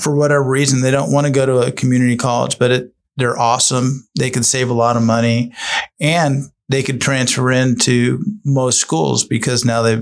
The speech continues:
they're coming in as a junior, not as a freshman.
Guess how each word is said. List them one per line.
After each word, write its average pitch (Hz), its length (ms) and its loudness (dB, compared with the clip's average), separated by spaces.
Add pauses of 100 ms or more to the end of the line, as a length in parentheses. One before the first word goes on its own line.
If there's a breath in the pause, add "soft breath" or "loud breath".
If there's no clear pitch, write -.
(140)
they're 120 180 0
coming 127 320 0
in 120 200 2
as 113 160 0
a 113 80 -2
junior, 120 480 2
not 110 260 0
as 110 120 -2
a 117 80 -4
freshman. 120 640 -2